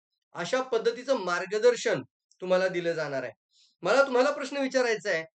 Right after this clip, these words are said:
रोग झाल्यावर जागं व्हायला पाहिजे का शरीरामध्ये एखादा रोग तयार होऊ नये म्हणून जागं व्हायला पाहिजे? जर तुम्हालाही वाटत असेल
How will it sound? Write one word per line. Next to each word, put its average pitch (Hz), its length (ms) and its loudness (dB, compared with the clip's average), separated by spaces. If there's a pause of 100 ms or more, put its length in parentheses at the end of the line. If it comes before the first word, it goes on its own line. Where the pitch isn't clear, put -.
(100)
रोग 254 320 2
झाल्यावर 220 560 0
जागं 240 320 4
व्हायला 226 260 4
पाहिजे 214 440 -2 (260)
का 220 100 -2
शरीरामध्ये 240 640 0
एखादा 226 360 0
रोग 226 160 0 (120)
तयार 202 280 2
होऊ 185 300 -2
नये 247 120 4
म्हणून 226 180 0
जागं 170 260 -2
व्हायला 151 220 -2
पाहिजे? 139 260 -8 (480)
जर 262 300 6
तुम्हालाही 240 400 0
वाटत 247 340 0
असेल 220 340 -2